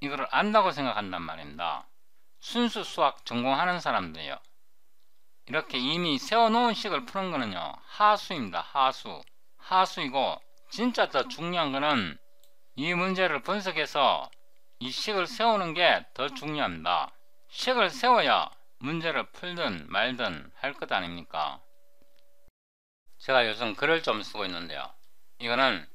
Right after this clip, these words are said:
Oscillations of a Hanging Chain 그래갖고 베셀 방정식을 이용해서 행잉 체인 문제를 푸는 건데요. 이 문서는 작성이 완료되었습니다.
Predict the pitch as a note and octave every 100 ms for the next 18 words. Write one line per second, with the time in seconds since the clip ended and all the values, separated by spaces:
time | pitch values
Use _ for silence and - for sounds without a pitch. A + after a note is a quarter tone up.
0 | - - C3+ C3+ C#3+ E3 F#3 - A2 F2+
1 | F#2+ G#2 G2+ F#2+ F#2 D#3 D3+ A#2+ G2 -
2 | G2 F#2 F2+ D#2 D#2 - F#2+ E2 - -
3 | - - - B2+ C#3+ - E3+ D#3 A#2 B2+
4 | B2+ - G2+ F#2+ G2 F#2 - F#2+ D#2+ -
5 | - - - F3 E3+ D3 A#2+ - A2+ G2+
6 | G2 G2 F2 D#2+ - - C3+ F#2+ D#2+ C#2+
7 | B1 - - - - - - - - -
8 | - - - - - - - - - -
9 | C3 D3 D#3+ F3+ C#3 G2 G#2+ - D3+ C3
10 | F#2 D#2+ - F#2 G#2+ C3+ B2 - E2 D2
11 | D#2 D#2